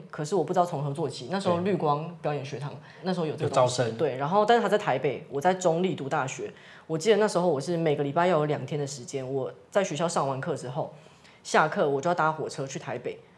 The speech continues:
Speaker 1: 然后上完课之后呢，搭最后一班火车赶回学校。
Speaker 2: <laughs>
Speaker 1: 就是那个时候，然后那个应该是我第一次接触戏剧表演，然后有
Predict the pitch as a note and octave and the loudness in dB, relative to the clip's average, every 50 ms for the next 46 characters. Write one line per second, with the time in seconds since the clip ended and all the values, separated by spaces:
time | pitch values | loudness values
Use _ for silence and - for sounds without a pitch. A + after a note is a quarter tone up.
0 | - _ _ - C#3+ D#3 E3+ F3 - - G3 E3 D3 C#3+ C#3+ D3 - F3 D3 C3+ | -20 _ _ -4 -2 -2 -2 0 2 2 2 2 2 0 -2 -2 -2 -2 -2 -2
1 | C#3+ C#3+ D#3 D#3 C3+ C3 C3 B2+ A#2+ B2 C3+ - - F3 E3+ E3+ E3+ E3+ - B3 | -4 -4 -4 -4 -4 -6 -8 -8 -10 -10 -10 -2 0 2 2 2 0 2 4 4
2 | F#3+ E3+ - F#3 F3 E3+ - D#3 D3 C#3+ C3 B2+ G#2+ - - C3 C3 C3 - D#3+ | 4 4 2 0 -2 0 -2 -4 -6 -6 -8 -8 -10 -8 -8 -8 -8 -6 -4 -4
3 | B2 A#2+ C3 C3+ B2 C3+ - - A#2 C3 - - A#2 - - - - C#3+ B2 B2 | -4 -4 -4 -6 -6 -6 -8 -8 -10 -8 -6 -8 -8 -8 -8 -4 0 0 0 2
4 | G3 G3 F#3+ B2 A2 - A2+ - F#3+ F#3+ A3 A3+ A#3 G3+ D#3+ D3+ D#3 D3 C#3+ D3+ | 0 0 0 0 0 -2 -4 -2 0 0 2 2 2 2 2 0 -4 -4 -2 -2
5 | D#3+ C3+ B2+ C#3 C#3 D3 F3 F#3 F#3+ A#3 C4+ C4 F#3+ F#3 F3+ F3+ F3+ F3+ F3+ G#3+ | -2 -2 -2 -4 -2 -2 -2 0 2 4 4 4 6 6 4 6 4 2 2 2
6 | E3 C#3 C3 - - A3 F#3 D#3 D#3 D3+ D3+ - - - - C#3+ - - - - | 0 0 -2 -2 -2 -2 -2 0 -2 -4 -6 -8 -10 -8 -8 -10 -10 -12 -18 -20
7 | - _ _ - - - E3 E3 D#3+ D#3+ - D#3+ D3 C#3+ - - F3+ D3 - D3+ | -20 _ _ -10 -4 -2 -2 -2 -2 -2 -2 -2 -2 -2 -2 -4 -4 -4 -4 -4
8 | B2 C3 A2 A#2+ C3 B2 A2+ G2+ - - F3+ - - - - - - - C#3 C#3+ | -4 -2 -4 -4 -4 -6 -8 -10 -12 -16 -18 -20 -20 -20 -20 -20 -12 -8 -6 -4
9 | D3+ E3 E3 D3+ D3+ D3 B2+ B2 B2 A2 | -2 -2 0 2 2 2 2 2 0 -4